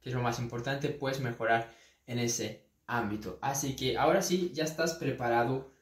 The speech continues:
para lo que viene, para las técnicas, para las diferentes cosas que vamos a estar viendo. Así que si te gustó este episodio, compártelo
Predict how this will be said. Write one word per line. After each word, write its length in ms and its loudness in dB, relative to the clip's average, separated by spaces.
para 160 0
lo 140 2
que 100 0
viene, 320 2
para 200 0
las 160 -4
técnicas, 500 0
para 320 -4
las 260 -2
diferentes 520 -4
cosas 500 -4
que 100 -6
vamos 260 0
a 60 0
estar 480 -4
viendo. 560 -2
Así 280 -6
que 140 2
si 160 0
te 80 -2
gustó 300 2
este 200 4
episodio, 760 0
compártelo 840 2